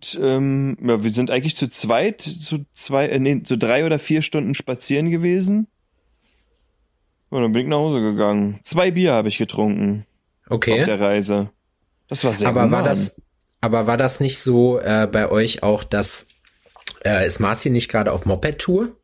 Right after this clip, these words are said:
Speaker 2: Kann das nicht
Speaker 1: Ja,
Speaker 2: sein?
Speaker 1: seit heute Morgen.
Speaker 2: Ach so, ist er tatsächlich? Ja, krass.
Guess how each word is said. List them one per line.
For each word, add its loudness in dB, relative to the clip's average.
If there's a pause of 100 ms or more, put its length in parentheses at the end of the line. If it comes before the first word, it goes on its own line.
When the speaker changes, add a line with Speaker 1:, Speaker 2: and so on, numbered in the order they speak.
(160)
Speaker 2:
Kann -2
das -2
nicht 0
Speaker 1:
Ja, 2
Speaker 2:
sein? 2
Speaker 1:
seit -2
heute 0
Morgen. 0 (200)
Speaker 2:
Ach -4
so, -2
ist -6
er 2
tatsächlich? -4
Ja, 0
krass. -4